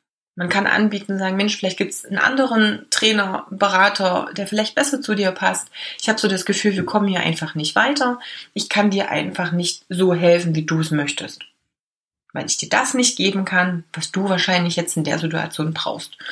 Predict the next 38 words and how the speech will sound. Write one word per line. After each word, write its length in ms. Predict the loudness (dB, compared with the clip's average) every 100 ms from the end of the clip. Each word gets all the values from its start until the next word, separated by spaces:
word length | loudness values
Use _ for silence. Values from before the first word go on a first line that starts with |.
| -10 -8
Und 80 | 0
das 100 | 2
ist 60 | 4
auch 100 | 2
völlig 340 | 2 2 0
okay. 440 | -2 -4 -2 -4 -6 -18 -18 -18 -10
Ja, 460 | 2 4 6 4 2 -4 _ _ -14
du 140 | -6
verlierst 340 | -2 0 0 -2
einen 120 | -4
zahlenden 440 | 2 2 2 -2
Kunden, 500 | -2 0 0 -4 -8 _ _ _ _ _ _
aber 500 | 2 2 2 -2 -4 -12 _ _ _ _ _ -8
du 140 | -2
hast 240 | 0 0 0
Platz 460 | 2 2 -2 -10 -8
für 140 | -2
einen 180 | 0 0
Kunden, 600 | 2 2 2 -2 -6 -8 _ _ -2
der 80 |
besser 340 | 2 2 2 -2
zu 140 | -2
dir 160 | -2 -2
passt 540 | 2 2 2 -4 -12 -20 -20 -14 -6
und 80 |
du 80 | -2
hast 200 | -2 -2
Platz 300 | 0 0 0
für 140 | -2 -2
einen 200 | -2 0
Kunden, 440 | 4 4 4 2
der 140 | 0 0
dir 240 | 2 2
vielleicht 360 | 2 2 0 -2
sogar 260 | -2 -2
positive 540 | 0 0 0 -2 -2 -2
Energie 440 | 0 0 0 -6
zurückgibt. 720 | -4 0 0 0 -2 -4 -18